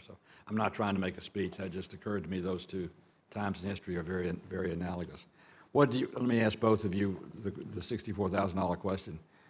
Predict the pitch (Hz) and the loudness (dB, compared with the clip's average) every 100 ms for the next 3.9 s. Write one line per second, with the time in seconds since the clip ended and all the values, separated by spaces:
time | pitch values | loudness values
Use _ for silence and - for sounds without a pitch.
0 | - _ _ 120 120 131 120 110 - 127 | -20 _ _ 0 4 6 4 4 4 2
1 | 107 127 120 110 101 107 104 110 104 113 | 2 2 4 4 4 4 4 2 2 4
2 | 123 120 107 95 92 92 90 101 87 92 | 4 2 0 0 0 -4 -4 -4 -2 -2
3 | 87 87 - 92 78 82 80 80 - | -2 -4 -4 -4 -2 -4 -6 -8 -12